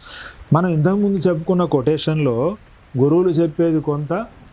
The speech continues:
మనం నేర్చుకోవాల్సింది ఎంతో ఉంటుంది అని అన్నాను కదా. ఆలోచన మన సొంత ఆలోచనతో, మన వివేచనతో మనం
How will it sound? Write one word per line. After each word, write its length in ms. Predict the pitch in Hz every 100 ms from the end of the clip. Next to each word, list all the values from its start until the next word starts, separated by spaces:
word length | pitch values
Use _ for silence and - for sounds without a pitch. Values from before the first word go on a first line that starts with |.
| 135
మనం 320 | 127 151 170
నేర్చుకోవాల్సింది 1040 | 147 147 - 147 147 - 151 147 135 127 131 - -
ఎంతో 360 | 123 131 180
ఉంటుంది 420 | 160 135 131 135 135
అని 140 | 127
అన్నాను 280 | 117 123 123
కదా. 320 | 120 123 220 - - - - -
ఆలోచన 760 | 110 113 165 175 165 147 135 143 151 - -
మన 120 | 131 120
సొంత 380 | - 113 143
ఆలోచనతో, 920 | 175 139 143 143 143 131 123 135 135 135 - - -
మన 160 | 131 127
వివేచనతో 1000 | 123 123 139 139 143 131 120 131 120 123 - - - 139
మనం 500 | 127 127 123 113